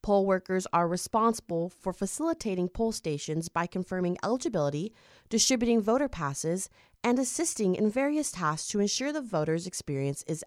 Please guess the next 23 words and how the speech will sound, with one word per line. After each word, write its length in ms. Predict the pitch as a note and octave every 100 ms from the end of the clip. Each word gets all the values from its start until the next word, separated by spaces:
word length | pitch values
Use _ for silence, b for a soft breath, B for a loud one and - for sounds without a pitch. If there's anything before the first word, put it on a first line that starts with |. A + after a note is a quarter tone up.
| -
effortless. 720 | F3+ - C3+ A#2+ - - - - b b b b b b
Kelly 280 | A3 F3+
Cato, 560 | F3+ A#3+ B3 A#3+ F3 E3
a 100 | F3+
poll 280 | F#3+ - F#4+
worker 260 | B3 F3 D#3+
for 180 | - D#3
Hays 260 | D3+ C#3
County, 420 | - C#3 D3 E3+ A3+ B
said 220 | B B3 A3+
the 120 | B3+
importance 420 | B3+ D4 F4 F#4
of 220 | C4 C4
community 420 | - B3 A#3 G#3 -
outreach 480 | A#3 B3+ F3+ F3+ F#3
and 100 | F#3 - -
educating 540 | F#4 - C#4 G3+ E3+
the 60 | D#3+
public 360 | E3+ D#3 D#3 -
about 340 | D#3 D#3+ D3+
the 80 | D3+
financial 480 | D3 D3 C#3 C#3 C#3
benefits 560 | F3+ F#3 E3 D#3+ D#3